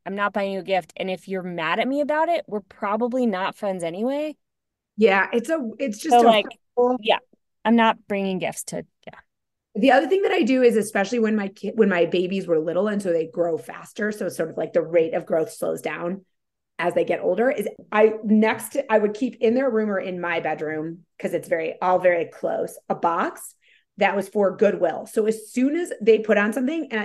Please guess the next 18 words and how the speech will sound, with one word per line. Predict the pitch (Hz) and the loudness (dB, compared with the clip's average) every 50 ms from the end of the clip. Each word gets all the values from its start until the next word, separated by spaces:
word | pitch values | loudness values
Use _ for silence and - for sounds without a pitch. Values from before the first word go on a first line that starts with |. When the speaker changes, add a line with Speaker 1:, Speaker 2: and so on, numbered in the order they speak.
| 208 - - | -6 -4 -2
Speaker 2:
I, | 220 | -2
I | 214 | -2
couldn't | 208 - 254 247 240 | 0 0 0 2 2
get | 254 240 226 | 2 4 4
it | 233 | 2
over | 220 202 202 | 2 0 0
their | 196 180 | -2 -2
head, | 180 180 180 175 185 220 269 277 - _ _ _ _ _ _ _ _ _ - | -2 -4 -4 -2 -2 -2 -4 -6 -12 _ _ _ _ _ _ _ _ _ -6
'cause | 302 269 - - _ _ _ _ _ _ _ _ _ | -6 -6 -6 -10 _ _ _ _ _ _ _ _ _
I | - 220 220 | 2 4 4
put | 220 220 - - 285 233 | 4 2 0 2 4 4
it | 254 247 | 4 4
in | 254 226 | 2 0
the | 214 | 0
Goodwill | 202 202 180 160 165 156 156 | 2 0 0 2 0 0 0
box, | 151 165 170 214 254 - - - - - | -2 -2 -4 -6 -8 -10 -16 -8 -2 0
or | 214 190 190 180 170 170 165 156 147 - - | 2 4 4 4 4 2 0 -2 -2 -6 -10
Speaker 1:
Smart. | 160 151 147 - | -16 -20 -20 -20